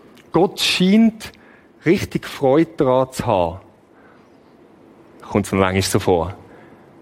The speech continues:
Unseren Plan vom perfekten Befreier zu vermasseln. Manchmal schickt er uns grad, <laughs> ich weiss es nicht, ob das stimmt,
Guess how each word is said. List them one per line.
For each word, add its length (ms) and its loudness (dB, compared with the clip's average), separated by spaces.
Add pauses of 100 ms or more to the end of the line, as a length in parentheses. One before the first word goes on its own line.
(300)
Unseren 300 0
Plan 440 0
vom 220 -2
perfekten 640 -4
Befreier 520 -2
zu 80 -18
vermasseln. 540 -4 (260)
Manchmal 220 0
schickt 420 -4
er 60 2
uns 280 0
grad, 240 -4 (360)
<laughs> 260 -6
ich 120 -8
weiss 320 -6
es 40 -10
nicht, 140 0
ob 100 -4
das 160 -4
stimmt, 320 -2